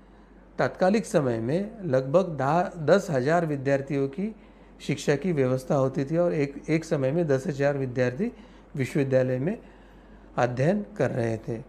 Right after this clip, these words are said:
अब सबसे महत्व की जो बात है कि विक्रमशिला विद-, जो विद्या, विश्वविद्यालय है, उसका विध्वंस कैसे हुआ,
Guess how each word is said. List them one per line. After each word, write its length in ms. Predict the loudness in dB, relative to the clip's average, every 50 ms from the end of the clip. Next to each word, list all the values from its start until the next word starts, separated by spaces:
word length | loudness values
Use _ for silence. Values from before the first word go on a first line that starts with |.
| -20 -20 -20 -20 -20 -20 -20 -20 -20 -20 -20 -20 -20 -20 -20 -20 -20 -20 -20 -20 -20 -20 -18 -6 0 0
अब 100 | 0 2
सबसे 400 | 2 2 2 2 2 2 2 4
महत्व 300 | 4 4 4 4 2 2
की 140 | 2 2
जो 160 | 2 4 4 4
बात 300 | 4 4 2 2 0 0
है 240 | 0 0 0 0
कि 200 | -2 -4 -6 -4
विक्रमशिला 720 | -2 -4 -4 -4 -4 -2 -2 -2 -4 -4 -4 -2 0 0
विद-, 840 | 0 0 -2 -6 -8 -10 -14 -20 -20 -20 -20 -20 -20 -20 -20 -12 -10 -8
जो 200 | -4 -2 -2 -2
विद्या, 560 | -2 -4 -4 0 2 4 4 4 2 0 -2
विश्वविद्यालय 760 | -4 -4 -6 -4 -2 -2 -2 0 2 2 4 4 4 4 2
है, 180 | 2 0 -4 -10 -18 -20 -20 -20 -20 -20 -20 -20 -20 -10 -6
उसका 280 | -6 -4 -2 0 0 0
विध्वंस 540 | 2 2 -2 -2 0 2 2 2 2 2 0
कैसे 400 | 2 2 2 2 0 0 -2 -2
हुआ, 300 | -2 -4 -6 -6 -8